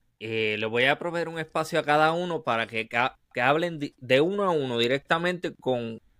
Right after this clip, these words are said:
con los miembros de la audiencia y le digan, "Esto es la razón por la cual yo entiendo tú deberías ir al cine a ver esta película".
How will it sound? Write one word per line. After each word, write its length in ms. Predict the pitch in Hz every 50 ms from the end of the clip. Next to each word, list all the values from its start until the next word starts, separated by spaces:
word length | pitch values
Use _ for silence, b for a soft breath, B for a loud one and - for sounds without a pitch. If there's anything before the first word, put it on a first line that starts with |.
| _
con 140 | - 131 127 123
los 80 | 120 123
miembros 360 | 131 131 143 151 160 165 156
de 80 | 165
la 60 | 160 156
audiencia 480 | 151 151 156 160 170 165 - - 151 127
y 40 | 120
le 140 | 123 127 131
digan, 380 | 135 143 143 143 139 135 131 120 _ b b b b b b b b b b
"Esto 340 | b 190 240 240 - - 208
es 60 | 202
la 120 | 202 202 196
razón 380 | 196 185 185 - - 220 220 - -
por 120 | 180 151 147
la 120 | 139 135
cual 200 | - 160 170 165 151
yo 120 | 165 175
entiendo 500 | 180 180 - 196 196 196 185 180 170 - _ -
tú 140 | - 160 170
deberías 460 | 165 170 165 165 160 160 165 165 160 160
ir 140 | 160 156 156
al 120 | 151 139
cine 300 | - - 160 165 156 135
a 60 | 117
ver 140 | 113 117 117
esta 260 | 117 - - 127 120 110
película". 580 | 120 117 110 110 107 - - 104 107 101 98